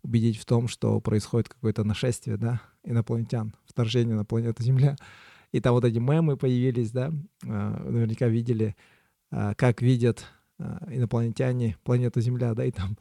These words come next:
<laughs> планета Земля, и только, а, Соединенные Штаты Америки, да, <laughs> на всей Земле.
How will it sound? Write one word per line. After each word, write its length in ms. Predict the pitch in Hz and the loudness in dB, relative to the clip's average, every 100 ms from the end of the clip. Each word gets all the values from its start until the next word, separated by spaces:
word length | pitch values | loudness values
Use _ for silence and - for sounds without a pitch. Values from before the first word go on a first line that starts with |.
| _ | _
<laughs> 80 | |
планета 320 | - 131 127 120 | -2 2 2 2
Земля, 280 | 120 135 | 2 2
и 60 | 143 | 0
только, 460 | 123 120 - 113 - - | 0 -2 -2 -6 -8 -10
а, 840 | 123 120 - - - - - - | -8 -8 -8 -10 -12 -12 -12 -12
Соединенные 380 | - 127 123 117 | -4 0 0 0
Штаты 220 | 131 120 | -2 -2
Америки, 340 | 120 127 113 113 | 0 0 -2 -2
да, 200 | 120 120 - | -2 -2 -4
<laughs> 100 | - | -6
на 160 | 123 | -6
всей 160 | - 127 | -2 -2
Земле. 340 | 117 117 117 | 0 0 -2